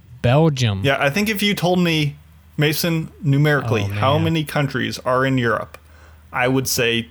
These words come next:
Speaker 2: twenty-five.
Speaker 1: It's unraveling
Speaker 2: And according to
Speaker 1: quick.
Speaker 2: this, there's forty-seven. So I, uh,
Speaker 1: Oh,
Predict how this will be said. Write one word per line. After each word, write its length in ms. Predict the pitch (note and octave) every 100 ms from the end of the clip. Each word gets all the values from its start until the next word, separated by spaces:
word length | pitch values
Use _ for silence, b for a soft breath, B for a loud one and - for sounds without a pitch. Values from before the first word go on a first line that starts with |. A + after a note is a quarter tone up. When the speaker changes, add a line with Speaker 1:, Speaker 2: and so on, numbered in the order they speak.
| -
Speaker 2:
twenty-five. 1000 | - - C3+ A#2+ A#2+ A#2 - - - - - - b b b -
Speaker 1:
It's 100 | -
unraveling 360 | C3+ B2+ B2 A#2
Speaker 2:
And 60 | A2+
according 280 | D#3+ F3
to 60 | -
Speaker 1:
quick. 100 | D#3+
Speaker 2:
this, 220 | C#3+ -
there's 200 | B2 A2+
forty-seven. 840 | - C3+ B2 A#2+ - G#2+ G#2 A2+ - -
So 460 | - A#2 G#2 A2 - - - - - - - B B B B B B B -
I, 200 | B2 B2
uh, 340 | A#2 A2 A2+ B B B - - B B
Speaker 1:
Oh, 200 | B